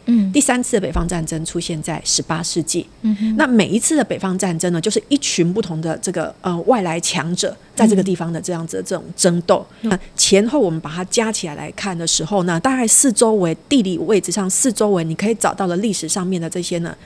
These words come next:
Speaker 2: 强国呢，
Speaker 1: 都来过。
Speaker 2: 几乎都曾经到这个地方过。
Speaker 1: 哦。嗯哼。
Speaker 2: 但是其中，呃，两个非常重要的这个，呃，主角国家，
Speaker 1: 嗯。
Speaker 2: 呃，瑞典跟俄罗斯，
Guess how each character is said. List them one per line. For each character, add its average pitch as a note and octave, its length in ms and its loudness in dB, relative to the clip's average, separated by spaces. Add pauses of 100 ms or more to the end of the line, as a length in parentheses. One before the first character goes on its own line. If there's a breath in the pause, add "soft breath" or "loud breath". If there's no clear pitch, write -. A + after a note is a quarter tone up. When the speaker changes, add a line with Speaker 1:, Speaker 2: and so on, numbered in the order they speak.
(120)
Speaker 2:
强 F3+ 260 0
国 E3+ 180 0
呢， E3 100 -2 (220 loud breath)
Speaker 1:
都 G3+ 80 -2
来 G3+ 60 4
过。 B3+ 100 6
Speaker 2:
几 B3 60 2
乎 A#3 120 2
都 A3 120 4
曾 E3 220 -2
经 F3 120 -2
到 D#3 140 -6
这 D3+ 120 -10
个 E3 60 -10
地 D#3+ 120 -8
方 D3+ 300 -4
过。 A#3 140 -2
Speaker 1:
哦。 A#3 180 -6 (160)
嗯 G#3 180 0
哼。 G3+ 80 -4
Speaker 2:
但 C#4 80 6
是 C#4+ 80 6
其 G3 140 0
中， A3 200 2 (200)
呃， F3+ 220 2
两 F#3 180 4
个 E3+ 100 0
非 A#3 100 2
常 F3+ 160 0
重 E3+ 220 -4
要 E3+ 120 -4
的 - 100 -8
这 - 100 -8
个， - 260 -6 (100)
呃， E3 380 -4 (140)
主 F3+ 100 -4
角 F#3 180 -2
国 D#3+ 180 -6
家， E3 220 -4 (240 loud breath)
Speaker 1:
嗯。 A3 180 -4
Speaker 2:
呃， F3 180 0
瑞 A3 140 4
典 F#3+ 200 -4
跟 E3 380 -4
俄 G#3+ 60 0
罗 D#3+ 180 0
斯， E3 300 -4